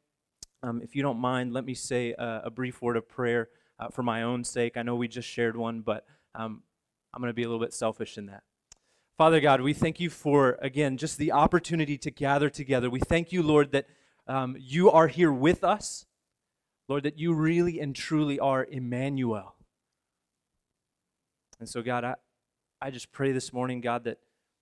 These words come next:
that you would be who we are meeting with, not, not, Lord, just with, with words on an iPad screen or,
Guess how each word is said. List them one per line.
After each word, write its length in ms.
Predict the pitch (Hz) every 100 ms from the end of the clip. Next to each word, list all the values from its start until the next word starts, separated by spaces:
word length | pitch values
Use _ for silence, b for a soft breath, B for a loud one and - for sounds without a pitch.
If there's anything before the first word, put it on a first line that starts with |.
| -
that 140 | 120
you 280 | 127 139 151
would 240 | 151 143
be 200 | 123 143
who 180 | 127 139
we 160 | 135 135
are 100 | 127
meeting 320 | 123 139 131
with, 260 | 131 131
not, 260 | 123 127 131 _ _ 131
not, 240 | 131 -
Lord, 260 | 131 127 123
just 220 | 127 -
with, 100 | 123 _ 123
with 160 | 120
words 460 | 117 123 135 131 127
on 140 | 123
an 80 | 120
iPad 480 | 127 127 120 123 120
screen 440 | - 123 123 127
or, 140 | 113